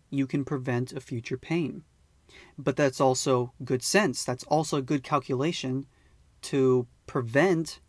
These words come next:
future, more painful adversity. So, when you are thinking about making decisions, first think short term,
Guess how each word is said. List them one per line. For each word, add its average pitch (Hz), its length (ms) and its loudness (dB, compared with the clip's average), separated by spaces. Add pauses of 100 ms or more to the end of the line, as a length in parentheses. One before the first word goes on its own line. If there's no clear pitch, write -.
(400)
future, 156 920 0
more 156 420 4
painful 147 800 0
adversity. 127 720 -2 (1300)
So, 165 340 4 (560)
when 170 120 6
you 196 100 8
are 190 100 8
thinking 208 340 0
about 165 200 4
making 151 240 2
decisions, 127 640 0 (400)
first 185 340 4
think 170 160 2
short - 280 0
term, - 320 -12